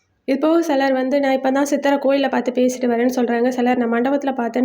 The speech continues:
சொல்றாங்க. சிலர், "இல்லை, இங்கே தான் ரொம்ப நேரமா இருக்கார் பாருங்க" அப்படின்னு சொல்றாங்க. இப்படி மதுரை ஃபுல்லா சித்தரை பத்தியே பேச்சா இருக்கு.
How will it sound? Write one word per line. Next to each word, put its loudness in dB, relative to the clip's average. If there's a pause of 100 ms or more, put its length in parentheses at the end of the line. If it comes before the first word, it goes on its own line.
சொல்றாங்க. -2
சிலர், 0
"இல்லை, 2
இங்கே 2
தான் 2
ரொம்ப 2
நேரமா 2
இருக்கார் -2
பாருங்க" 0
அப்படின்னு 0
சொல்றாங்க. -4
இப்படி -2
மதுரை -2
ஃபுல்லா 2
சித்தரை -4
பத்தியே -2
பேச்சா 0
இருக்கு. -4